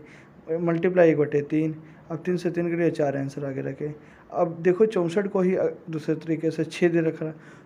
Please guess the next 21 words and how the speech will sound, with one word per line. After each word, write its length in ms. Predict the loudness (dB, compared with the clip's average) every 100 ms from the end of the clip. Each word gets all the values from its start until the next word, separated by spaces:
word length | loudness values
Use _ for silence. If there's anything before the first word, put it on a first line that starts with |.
| -8
तो 80 | -4
कितने, 320 | -2 -2 0
दो 180 | 2 0
की 120 | 0
पावर 240 | 2 4
हम 120 | 4 0
छः 220 | -2 -2
लिखेंगे 360 | -2 -4 -6
रखे, 360 | -4 -6 -8 -12 -14 -20 -20 -16 -2
गिन 180 | -2 0
के 160 | -2
दो 180 | 0 -2
की 140 | 0
पावर 160 | 2 2
हमने 200 | 2 0
छः 220 | -2 0
लिखा, 280 | 0 0 -2
मल्टीप्लाई 500 | 0 0 -2 0 0
एक 180 | 0 -2
बटे 220 | -2 -2
छः, 260 | -4 -6